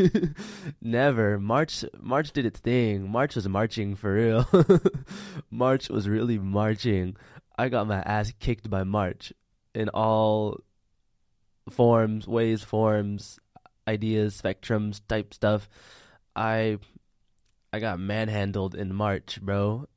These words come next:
It was <laughs> duh. <laughs> And, but now we're in April, <laughs> so hopefully April's better. <laughs> Hopefully April's better.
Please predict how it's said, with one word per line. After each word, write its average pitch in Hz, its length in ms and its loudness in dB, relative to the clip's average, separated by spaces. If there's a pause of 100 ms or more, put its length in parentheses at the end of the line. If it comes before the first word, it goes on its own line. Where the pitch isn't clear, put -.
(100)
It 117 80 2
was 110 400 0 (580)
<laughs> - 600 -20
duh. 117 580 4
<laughs> - 40 6 (960)
And, 156 920 0
but 131 120 2
now 147 220 4
we're 147 120 4
in 135 220 -2
April, 160 600 4 (400)
<laughs> - 380 -18
so 143 200 0
hopefully 175 440 2
April's 175 380 2
better. 202 320 8 (1300)
<laughs> 170 680 4 (920)
Hopefully 151 420 -2
April's 135 400 0
better. 123 840 0